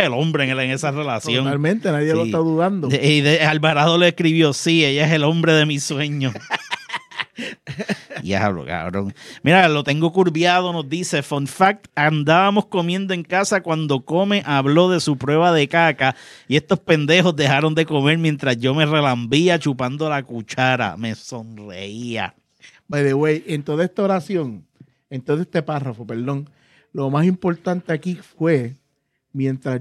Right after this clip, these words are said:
Speaker 2: yo chupaba la
Speaker 1: La
Speaker 2: cuchara.
Speaker 1: cuchara.
Speaker 2: Tú eres otro puerco, cabrón.
Speaker 1: <laughs>
Speaker 2: Este es de los que come arroz con cuchara. ¿Tú comes arroz con cuchara?
Speaker 1: Lo he hecho.
Speaker 2: Eh, ya, che, yo sabía.
Speaker 1: Lo he hecho, cabrón.
Speaker 2: Eso es de gordo.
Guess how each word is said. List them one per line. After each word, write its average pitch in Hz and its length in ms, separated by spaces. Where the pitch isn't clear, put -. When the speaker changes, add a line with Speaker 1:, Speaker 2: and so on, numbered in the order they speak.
Speaker 2:
yo 156 300
chupaba 151 840
la 156 200
Speaker 1:
La 139 280
Speaker 2:
cuchara. 131 340
Speaker 1:
cuchara. 127 580
Speaker 2:
Tú 175 60
eres 185 320
otro 208 360
puerco, 147 440
cabrón. 127 580
Speaker 1:
<laughs> - 120
Speaker 2:
Este 185 240
es 233 120
de 233 80
los 220 120
que 202 120
come 208 240
arroz 180 300
con 202 180
cuchara. 147 560
¿Tú 185 80
comes 240 260
arroz 226 140
con 226 140
cuchara? 190 360
Speaker 1:
Lo 143 200
he 139 100
hecho. 113 340
Speaker 2:
Eh, 196 240
ya, 147 160
che, 131 160
yo 131 120
sabía. 127 240
Speaker 1:
Lo 139 220
he 135 160
hecho, 120 240
cabrón. 104 460
Speaker 2:
Eso 165 180
es 190 100
de 175 140
gordo. 147 520